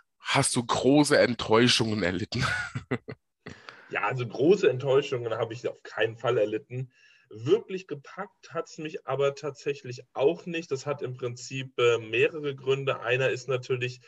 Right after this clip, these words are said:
Speaker 2: ähm, der Wegfall verschiedener Messen. Ich konnte teilweise nicht hin, teilweise wie die Basel World fanden sie schlichtweg nicht statt. Und, äh, das nimmt einem natürlich so ein bisschen diesen extremen Enthusiasmus, was Neuheiten angeht, wenn man nicht, äh,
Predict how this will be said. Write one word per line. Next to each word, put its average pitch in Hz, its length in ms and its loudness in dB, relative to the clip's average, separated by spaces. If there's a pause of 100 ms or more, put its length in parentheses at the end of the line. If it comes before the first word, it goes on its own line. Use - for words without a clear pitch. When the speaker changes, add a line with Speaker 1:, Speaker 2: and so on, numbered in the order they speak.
(380)
Speaker 2:
ähm, 113 460 4
der 113 180 6
Wegfall 131 460 0
verschiedener 127 540 -4
Messen. 131 360 -4
Ich 120 140 -10
konnte 151 360 -2
teilweise 120 520 -2
nicht 110 220 -10
hin, 151 180 -2
teilweise 120 580 -2
wie 110 60 -14
die 110 120 -10
Basel 117 360 -2
World 117 220 2
fanden 120 240 -10
sie 117 100 -14
schlichtweg 120 500 -6
nicht 110 180 -10
statt. - 340 -2 (420)
Und, 123 400 6
äh, 117 80 2
das 123 220 0
nimmt 95 260 -4
einem 123 220 -2
natürlich 131 400 -4
so 139 80 -4
ein 120 80 -6
bisschen 139 360 -4
diesen 120 300 -8
extremen 131 600 -6
Enthusiasmus, 123 760 -6
was 110 160 -6
Neuheiten 120 520 0
angeht, 113 460 -4 (280)
wenn 113 120 4
man 117 200 0
nicht, 127 260 -4
äh, 110 240 2